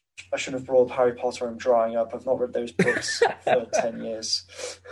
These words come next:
Speaker 2: To say that it's a tiny little old man and it has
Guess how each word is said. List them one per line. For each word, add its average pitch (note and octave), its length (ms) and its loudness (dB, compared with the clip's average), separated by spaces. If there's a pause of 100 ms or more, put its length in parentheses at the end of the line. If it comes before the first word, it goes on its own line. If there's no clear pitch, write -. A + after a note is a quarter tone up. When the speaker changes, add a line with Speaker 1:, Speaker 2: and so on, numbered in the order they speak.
(180)
Speaker 2:
To E3 80 6
say A#3 300 8
that G3+ 240 8
it's D#3+ 180 4
a D#3 60 4
tiny D#3+ 340 6
little C3+ 300 6
old A#2+ 160 6
man G2 380 4 (580)
and A2+ 80 4
it G#2+ 120 4
has A2 300 4